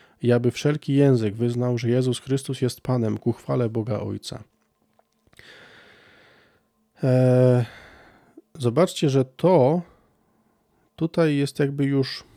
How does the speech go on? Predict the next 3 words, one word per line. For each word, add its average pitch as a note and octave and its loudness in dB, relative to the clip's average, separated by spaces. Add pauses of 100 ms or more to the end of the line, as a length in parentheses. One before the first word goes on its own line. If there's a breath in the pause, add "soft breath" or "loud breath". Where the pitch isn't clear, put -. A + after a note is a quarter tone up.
(380 soft breath)
takie B2+ -4
sedno, E3 -2 (720 soft breath)
e, - -10